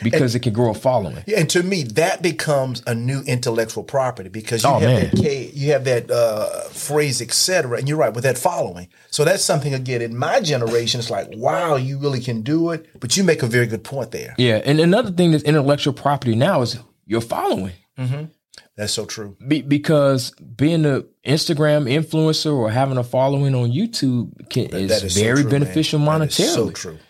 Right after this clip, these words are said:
Speaker 2: I like that.
Speaker 1: Um, it, now, it takes work 'cause you gotta put out content,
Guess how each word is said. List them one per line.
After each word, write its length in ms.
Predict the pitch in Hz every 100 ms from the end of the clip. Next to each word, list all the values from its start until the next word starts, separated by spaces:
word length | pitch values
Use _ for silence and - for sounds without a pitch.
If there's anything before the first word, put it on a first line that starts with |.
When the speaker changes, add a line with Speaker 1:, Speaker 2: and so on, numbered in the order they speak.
| -
Speaker 2:
I 100 | 87
like 260 | 95 95 -
that. 180 | 85 80
Speaker 1:
Um, 240 | 98 87 -
it, 220 | 135 -
now, 180 | 113 120
it 120 | 185
takes 300 | 196 165 -
work 260 | 151 240 -
'cause 140 | 117
you 60 | 123
gotta 180 | 117
put 220 | 117 143 120
out 220 | 110 -
content, 640 | - 139 277 - 123 131